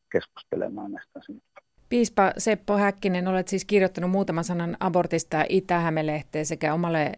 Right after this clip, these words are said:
Speaker 2: Facebook-seinällesi. Millaista palautetta olet saanut?
Speaker 1: Palautetta on tullut varsin paljon ja kuten yleensäkin tämän tapaisissa asioissa sekä kiitoksia että moitteita. Teistä palautetta olen saanut siitä, että olen puolustanut kaikkein heikointa ja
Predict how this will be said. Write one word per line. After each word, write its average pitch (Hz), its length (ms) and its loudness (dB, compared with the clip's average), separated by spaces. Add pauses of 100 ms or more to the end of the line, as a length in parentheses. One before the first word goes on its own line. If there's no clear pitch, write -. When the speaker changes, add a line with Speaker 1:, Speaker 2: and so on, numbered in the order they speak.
(240)
Speaker 2:
Facebook-seinällesi. 156 1160 2
Millaista 214 340 2
palautetta 180 600 4
olet 160 160 -6
saanut? 170 420 -2 (840)
Speaker 1:
Palautetta 135 520 8
on 113 80 8
tullut 113 240 8
varsin 95 420 6
paljon 87 440 8
ja 85 260 8
kuten 98 200 4
yleensäkin 101 520 6
tämän 107 240 6
tapaisissa 101 500 6
asioissa 92 520 6
sekä 113 320 6 (120)
kiitoksia 101 520 6
että - 160 6
moitteita. 95 640 6 (1300)
Teistä 107 320 6 (360)
palautetta 107 560 8
olen 110 240 8
saanut 104 240 6 (100)
siitä, 104 340 6
että - 200 2
olen 117 220 4
puolustanut 101 640 6
kaikkein 92 420 6
heikointa 90 560 6
ja 85 180 8